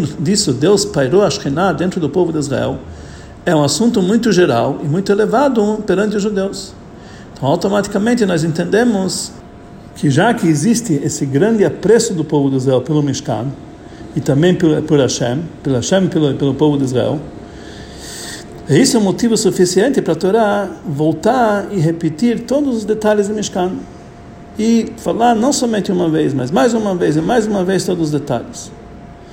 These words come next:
E o motivo para isso, Rashi, ele não precisa explicar aqui,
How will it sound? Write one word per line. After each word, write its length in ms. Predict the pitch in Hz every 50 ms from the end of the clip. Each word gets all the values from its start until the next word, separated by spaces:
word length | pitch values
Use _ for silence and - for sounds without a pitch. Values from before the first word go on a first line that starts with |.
| - - - - - -
E 80 | 160 143
o 40 |
motivo 400 | 139 139 127 - 247 277 294 294
para 180 | 202 - 185 190
isso, 320 | 240 277 - - - 190
Rashi, 380 | 180 269 285 262 262 - - 214
ele 260 | 202 202 202 190 185
não 120 | 185 185 170
precisa 360 | - 196 - - 269 285 311
explicar 420 | 226 - - 175 147 - 147 127
aqui, 280 | 123 - - 135 117